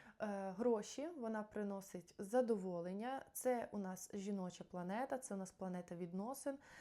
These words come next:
Так, у вас тут можуть, е, статус ваш може змінюватися, м, саме через якісь розмови, через якісь новини ви можете оголосити,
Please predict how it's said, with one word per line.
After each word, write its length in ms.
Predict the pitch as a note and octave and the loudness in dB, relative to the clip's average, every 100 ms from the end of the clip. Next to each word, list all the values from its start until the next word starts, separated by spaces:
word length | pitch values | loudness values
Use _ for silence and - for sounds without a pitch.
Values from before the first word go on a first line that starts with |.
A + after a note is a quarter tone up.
| - - | -16 -6
Так, 280 | - G#3+ B3 | 0 2 0
у 80 | G#3 | -2
вас 360 | G3+ G#3+ G#3 - F#3+ - | -2 -2 -4 -8 -8 -4
тут 280 | G#3+ G#3 | -4 -2
можуть, 480 | G3+ G#3 G3+ F#3+ - - | -2 -2 -2 -6 -8 -6
е, 400 | F#3 F3+ F3+ F3 | -4 -2 -4 -4
статус 500 | - G3 B3 C#4+ C4+ | 0 2 2 -4 -4
ваш 180 | B3+ | -6
може 260 | B3+ B3+ B3 | -4 -2 -2
змінюватися, 960 | A#3 A#3+ A#3 A3 G#3+ G#3+ G3 - F#3 F#3 - - - G#3 | 0 0 0 0 -2 -2 -2 -2 -4 -6 -14 -16 -10 -6
м, 260 | G3 F#3+ G3 | -4 -4 -4
саме 360 | - A3 G#3 | -2 0 0
через 440 | G3+ G#3+ G3+ G3 F#3+ | -2 -2 -2 -2 -4
якісь 360 | - F#3+ - | -4 -2 -2
розмови, 680 | G3 F#3 - G#3+ D4 D#4+ C4+ | -2 -2 2 2 4 2 0
через 400 | B3 G#3 G3 F#3 | 0 -2 0 -2
якісь 340 | F#3 G3 F#3 F#3 | -4 -4 -4 -4
новини 360 | F3 A#3 C#4 | 0 0 2
ви 100 | G#3 | 0
можете 380 | G3 F#3+ F#3 - | 0 -2 -4 -4
оголосити, 1040 | - F#3 F#3+ F#3 - - C4 D4+ D#4 C4+ | -2 -2 -2 -2 -2 2 4 4 4 0